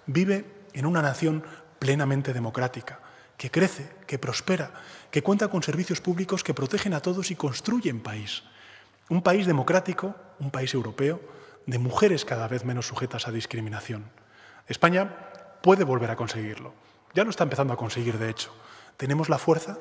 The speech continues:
tenemos el talento para conseguirlo. Solo necesitamos dos cosas, confianza y la esperanza para lograrlo. Les deseo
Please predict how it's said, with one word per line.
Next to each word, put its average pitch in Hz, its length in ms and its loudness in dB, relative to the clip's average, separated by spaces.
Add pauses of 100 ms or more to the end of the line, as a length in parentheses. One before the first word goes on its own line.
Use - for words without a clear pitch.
(160)
tenemos 143 320 -6
el 170 140 -2
talento 147 400 0
para 143 160 -4
conseguirlo. 120 560 -4 (500)
Solo 175 240 4
necesitamos 151 640 0
dos - 160 -4
cosas, - 420 -6 (160)
confianza 139 600 -2 (420)
y 139 100 0
la 120 60 0
esperanza 123 460 0
para 113 160 -4
lograrlo. 104 440 -6 (800)
Les 127 140 0
deseo 165 420 6